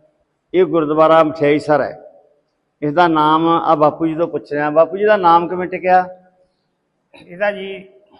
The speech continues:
Speaker 2: ਦਮਦਮੇ ਤੋਂ ਸੰਗਤ ਚੱਲੀ ਸੀ, ਦਮਦਮੇ ਲੈ ਕੇ ਫਿਰ ਉਰੇ ਨੂੰ ਸੰਗਤ ਤੁਰੀ ਆਉਂਦੀ ਸੀ। ਲੰਮਾ ਇਹ ਪੈੜਾ, ਇਹ ਸੰਗਤ ਕਾਫੀ ਨਾਲ ਸੀਗੀ।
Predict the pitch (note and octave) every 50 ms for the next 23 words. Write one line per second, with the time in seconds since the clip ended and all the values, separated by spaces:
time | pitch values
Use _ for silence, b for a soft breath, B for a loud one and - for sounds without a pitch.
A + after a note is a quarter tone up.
0 | _ _ _ _ _ _ _ _ _ _ - D3 C#3+ C#3+ D3 D#3+ E3+ F3+ F#3 F#3
1 | F3+ F#3+ E3+ - D#3+ E3 E3+ D#3 - E3 D#3 D#3 D#3+ C#3+ - F3+ F#3+ G3 G3+ -
2 | _ _ _ _ _ _ _ _ _ _ _ C3+ D3 D3 D#3+ E3 E3+ F3 E3+ E3
3 | F#3 F3+ D#3 E3 F3+ F#3 - - - D#3 F3 G3 G3+ G3+ G3 F#3+ F3+ D3+ - D#3+
4 | D#3+ D#3+ D#3 - E3 D#3 D#3 D#3 D#3+ D#3 D#3 D#3 E3+ E3 D#3+ D3 D3 D3 D#3+ E3+
5 | D#3+ D#3 - D#3 D#3 D#3+ E3 D#3+ - - E3 D#3 - _ _ _ _ _ _ _
6 | _ _ _ _ _ _ _ _ - - - - - - D3+ D3+ D#3+ D#3+ - -
7 | - E3+ F3 E3+ - D3+ F#3 F#3 E3+ D3+ D3+ D3+ D#3 F#3 D#3 F3 E3+ F3+ G3+ G3+
8 | F#3+ F3+ D3+ - - -